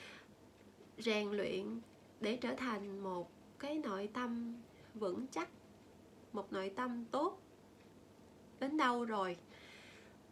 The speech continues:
Đó, chứ không phải là lúc nào mọi việc cũng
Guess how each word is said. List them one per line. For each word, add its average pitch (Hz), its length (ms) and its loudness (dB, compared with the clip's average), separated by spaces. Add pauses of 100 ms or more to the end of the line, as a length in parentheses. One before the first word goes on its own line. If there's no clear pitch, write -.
(140)
Đó, 214 460 4 (160)
chứ 302 180 2
không 247 680 2
phải - 340 4
là 202 440 6 (580)
lúc 330 160 0
nào 190 500 4
mọi 175 220 4
việc 196 340 2
cũng 214 260 0